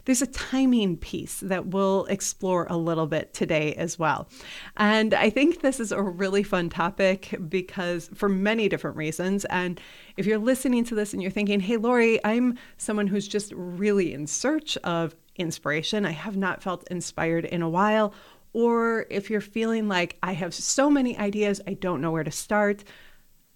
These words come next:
ah, settle in with me, ha-, grab a cup of tea, light a candle, and, and join me in this conversation because we're gonna talk about all of that and so much more. This is gonna be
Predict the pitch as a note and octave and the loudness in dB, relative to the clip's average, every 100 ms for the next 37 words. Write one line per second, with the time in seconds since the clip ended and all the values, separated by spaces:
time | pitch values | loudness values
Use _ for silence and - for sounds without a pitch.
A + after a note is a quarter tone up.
0 | _ _ - A#3+ G#3 F3 - A3+ B3+ - | _ _ 0 4 4 2 2 2 2 2
1 | G3+ F#3+ F#3 F#3+ F3+ F3+ F3+ - - - | 2 2 0 0 -2 0 -2 -4 -12 -18
2 | - G3 G#3 G#3 G3+ G#3+ A#3 A#3 A3 G#3 | -8 -2 0 0 2 2 0 -2 -2 -2
3 | - F3 E3 E3 E3+ E3+ - - - F3+ | -4 -4 -2 0 0 -4 -14 -14 -4 2
4 | G3 A#3+ B3 C4 B3+ A#3+ A3 G#3+ - G#3+ | 2 2 0 0 2 2 0 0 -2 -2
5 | G3 G3 F#3+ G3 F3+ D#3 D3 - E3+ F3 | 0 0 2 2 2 0 -6 -6 -4 -4
6 | E3 - E3 D#3+ D#3+ D#3 D#3+ D#3 D#3 F3+ | -6 -6 -6 -4 -6 -6 -6 -6 -6 -6
7 | F3+ G3+ B3+ B3 - G#3 G#3 F3+ E3 - | -2 0 0 -2 -2 -2 0 0 -2 -4
8 | F3+ G3 G#3+ G#3 F3+ F3+ - - - - | 0 0 0 -2 -2 -4 -12 -20 -20 -6
9 | F#3+ F#3 F3+ - - F#3 F3 E3+ E3 - | -2 -2 -2 0 2 4 2 0 -2 -6
10 | C#3+ C#3 - - _ - - - - - | -4 -4 -6 -10 _ -20 -20 -20 -20 -4
11 | G#3 A#3 B3+ B3 A3+ G#3 | -2 0 4 4 6 2